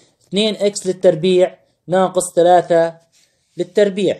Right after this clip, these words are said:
ويساوي اثنين إكس للتربيع هي عبارة عن أربعة إكس للتربيع ناقص ثلاثة للتربيع هي عبارة عن تسعة. ثم درسنا تحليل كثيرات الحدود،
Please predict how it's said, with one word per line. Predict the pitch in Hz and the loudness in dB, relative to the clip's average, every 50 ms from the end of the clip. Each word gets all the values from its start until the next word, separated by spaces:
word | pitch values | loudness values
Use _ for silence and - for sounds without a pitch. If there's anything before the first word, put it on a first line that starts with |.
| - _ _ _ _ _ _ _ _ _ _ _ _ _ _ _ _ _ _ _ - | -10 _ _ _ _ _ _ _ _ _ _ _ _ _ _ _ _ _ _ _ 0
ويساوي | 175 190 196 180 - 202 185 156 123 107 101 - _ _ _ _ _ _ _ _ _ | 2 2 2 2 2 2 2 2 2 -2 -6 -12 _ _ _ _ _ _ _ _ _
اثنين | _ 180 196 208 202 | _ -4 -4 -4 -2
إكس | 175 208 208 - - | -4 -6 -6 -6 -8
للتربيع | 202 196 - - 190 175 156 175 196 190 185 190 190 - _ _ _ _ _ | -8 -4 0 2 2 2 2 0 0 0 0 0 -2 -8 _ _ _ _ _
هي | - 175 190 | -4 -2 0
عبارة | 175 175 180 170 196 190 185 | 2 2 2 2 2 2 2
عن | 180 160 180 180 | 2 0 -4 -4
أربعة | 180 185 190 175 170 175 165 170 160 180 | -4 -4 -4 -2 -2 -2 -2 -2 -2 -4
إكس | 185 185 - - | -4 -6 -10 -14
للتربيع | 175 170 _ 202 196 175 170 190 165 123 98 - _ _ _ _ _ | -16 -8 _ -4 -4 -4 -4 -6 -6 -6 -8 -10 _ _ _ _ _
ناقص | 156 175 190 190 180 185 180 175 - - - - _ _ _ | -4 -2 -2 -2 0 0 -2 0 0 -2 -6 -10 _ _ _
ثلاثة | _ 151 156 185 196 190 190 185 | _ 0 0 0 0 2 0 -2
للتربيع | 180 180 - - 180 170 156 175 185 180 180 156 180 - _ _ _ _ _ | -2 -2 0 0 0 0 0 0 0 0 0 0 -2 -10 _ _ _ _ _
هي | 175 175 175 | -4 -2 -2
عبارة | 151 165 165 165 170 170 165 156 | -2 0 0 0 0 0 0 -2
عن | 151 143 143 151 151 160 156 156 | -4 -6 -6 -8 -10 -12 -16 -20
تسعة. | - 160 147 - _ _ _ _ _ _ _ _ _ _ _ _ _ _ _ _ _ _ _ _ | -18 -18 -18 -18 _ _ _ _ _ _ _ _ _ _ _ _ _ _ _ _ _ _ _ _
ثم | 143 143 143 139 | -20 -20 -20 -20
درسنا | 135 127 131 147 170 170 - - 165 160 | -20 -18 -16 -16 -16 -16 -16 -16 -16 -14
تحليل | 156 160 156 - 160 160 160 160 156 | -16 -16 -16 -12 -12 -10 -8 -10 -8
كثيرات | 160 160 147 156 147 143 139 139 139 139 139 135 135 - - | -10 -12 -10 -8 -8 -8 -6 -6 -6 -6 -8 -10 -12 -16 -18
الحدود، | 147 151 - - 180 190 180 131 123 - - - | -18 -16 -14 -8 -6 -6 -6 -6 -8 -14 -20 -20